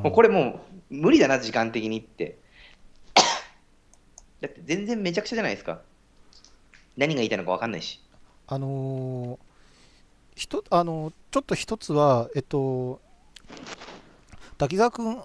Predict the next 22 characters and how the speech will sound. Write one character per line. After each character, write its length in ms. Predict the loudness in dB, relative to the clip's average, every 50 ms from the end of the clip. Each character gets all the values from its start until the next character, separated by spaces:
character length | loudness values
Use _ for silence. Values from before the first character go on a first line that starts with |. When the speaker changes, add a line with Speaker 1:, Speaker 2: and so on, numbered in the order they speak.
| -16 -20 -20 -20 -20 -6 -2
Speaker 2:
あ 120 | 0 0
の、 260 | 0 -2 -4 -6 -8 -12 _ -20 _ _ _ _ _ _ -20 -20 -16 -4
滝 180 | 0 0 0 2
沢 100 | 0 -2
君 80 | -2
っ 20 | -2
て 60 | -2
い 40 | -2
う 20 |
か、 60 | 0
東 280 | 0 2 0 0 0 -2
の 180 | -2 0 0 0
エ 60 | 2
デ 120 | 2 0
ン 100 | 0 0
の、 220 | -2 -4 -4 -4 -4
な 120 | -2 -2 -2
ん 60 | -2
て 120 | -4 -8
い 20 | -6
う 40 | -6
か、 300 | -6 -6 -6 -8 -12